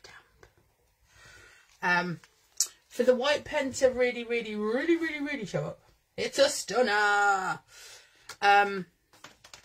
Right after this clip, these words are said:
for it to really, really show up, I like to leave it overnight.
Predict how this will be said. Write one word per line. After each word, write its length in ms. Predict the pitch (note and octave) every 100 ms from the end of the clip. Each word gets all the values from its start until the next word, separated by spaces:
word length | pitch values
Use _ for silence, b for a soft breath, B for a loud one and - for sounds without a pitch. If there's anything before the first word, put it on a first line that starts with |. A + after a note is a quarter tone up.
| -
for 260 | - - C#4+
it 80 | C#4+
to 80 | D4+
really, 220 | D#4+ D#4+
really 180 | D#4+ D4
show 220 | C#4 G3
up, 200 | E3+ - A3+
I 300 | B3 C4+ C#4
like 240 | B3+ A#3+
to 100 | A#3+
leave 160 | G#3+ G#3
it 100 | G3
overnight. 400 | F3+ F3+ F#3